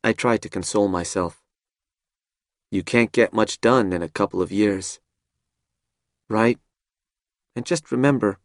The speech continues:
you're doing great. You're working again.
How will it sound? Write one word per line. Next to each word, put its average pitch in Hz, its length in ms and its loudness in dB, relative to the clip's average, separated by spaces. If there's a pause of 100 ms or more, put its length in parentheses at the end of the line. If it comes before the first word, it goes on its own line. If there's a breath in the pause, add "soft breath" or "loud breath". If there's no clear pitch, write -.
(100)
you're 123 120 0
doing 160 300 0
great. 120 420 2 (640)
You're 101 140 4
working 117 380 2
again. 135 440 0